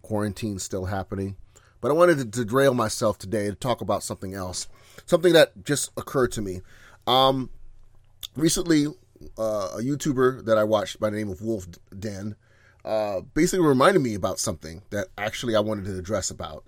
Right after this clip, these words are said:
and it is about the state of E three, my personal opinion on it. Now, um, before I get started on this, I will just wanna remind people, I have never been to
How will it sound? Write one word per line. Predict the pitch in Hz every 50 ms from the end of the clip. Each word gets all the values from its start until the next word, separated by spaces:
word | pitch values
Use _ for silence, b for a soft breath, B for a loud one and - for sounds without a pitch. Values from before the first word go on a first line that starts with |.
| _ -
and | 101 107 117
it | 127 131
is | 131 120 117
about | 110 92 113 107 104 101 - - - _ _ _ _ _ _ _ _ _ _
the | 120 117
state | - - - 165 151 156 - -
of | 135 - - _ _
E | 131 123 110
three, | - - - - 113 92 50 50 - _ _ _ _ _ _ _ _ _ _
my | 98 98 110 123 127 123
personal | - - 131 107 - 107 101 92
opinion | 85 _ - 98 85 78 57
on | 53 50 50 60
it. | - _ _ b b b b b b b b b b b b b b
Now, | - 110 123 123 120 117 110 - _ _ _ _ _ _
um, | - 107 107 117 113 107 104 101 95 92 - _ _ _ _ _ _ _ _ -
before | 123 120 - 151 156 165 165 160 -
I | 123 127 127
get | 117 123 123
started | - - 135 123 117 104
on | 98 95 92 90
this, | 85 82 90 110 - - - - _
I | 90
will | 95 107 107
just | 101 104 113 -
wanna | - 123 113
remind | 110 110 113 110 104 -
people, | - - 101 90 -
I | - 107 123
have | 123 113
never | 104 101 107 113 127 127 123 123 117 110 - _
been | - 92 - 120 110 110 104 92
to | - -